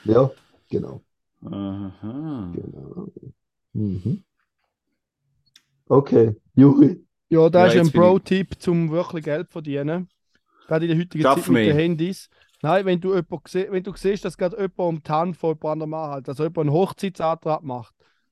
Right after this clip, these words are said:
Speaker 3: nicht
Speaker 2: Mhm.
Speaker 3: einfach zuschauen, sondern möglichst viele Fotos machen und dann kannst du ihnen da nachher verkaufen.
Speaker 1: <laughs>
Speaker 3: Ich meine, die finden es sicher übel geil, wenn jemand
Speaker 2: Mhm.
Speaker 3: Fotos vom Antrag hat,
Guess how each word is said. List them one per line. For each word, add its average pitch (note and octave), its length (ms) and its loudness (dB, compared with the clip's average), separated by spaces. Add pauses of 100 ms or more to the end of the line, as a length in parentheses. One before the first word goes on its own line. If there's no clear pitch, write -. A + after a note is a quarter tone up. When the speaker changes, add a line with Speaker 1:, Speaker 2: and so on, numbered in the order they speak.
(140)
Speaker 3:
nicht F#3 180 2
Speaker 2:
Mhm. G3 60 4
Speaker 3:
einfach E3+ 160 0
zuschauen, G#3+ 580 0 (200)
sondern F3+ 240 -2
möglichst G3+ 380 -4
viele G3+ 160 -10
Fotos G3 400 -8
machen F#3 460 -8 (300)
und C3 80 -16
dann E3+ 100 -2
kannst E3 240 -4
du D#3+ 40 -2
ihnen D3+ 140 -2
da D3 120 -2
nachher C#3+ 240 -6
verkaufen. C3+ 640 -8 (680)
Speaker 1:
<laughs> - 400 0 (300)
Speaker 3:
Ich - 80 4
meine, E3+ 140 0
die F#3+ 120 0
finden G3 200 2
es - 60 0
sicher A3 260 0
übel A#3 300 2
geil, F#3+ 300 2
wenn F#3 100 0
jemand F3+ 240 -6
Speaker 2:
Mhm. - 20 -10 (200)
Speaker 3:
Fotos E3 160 -6
vom D3 120 -12
Antrag G3 440 -6
hat, C#3+ 140 -8